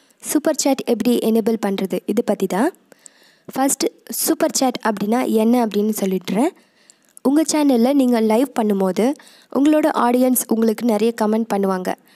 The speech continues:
Unfortunately, நிறைய கமெண்ட்ஸ் வர்றதால, அது உங்-, அது வந்து ஸ்க்ரோல் ஆயிட்டே இருக்கும்.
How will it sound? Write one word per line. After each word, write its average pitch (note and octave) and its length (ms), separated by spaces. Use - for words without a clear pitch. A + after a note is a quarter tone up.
Unfortunately, C4+ 840
நிறைய A#3 460
கமெண்ட்ஸ் A#3+ 440
வர்றதால, G3+ 500
அது A#3+ 420
உங்-, A#3 220
அது A#3 200
வந்து B3 180
ஸ்க்ரோல் D4 460
ஆயிட்டே A3 180
இருக்கும். G#3+ 340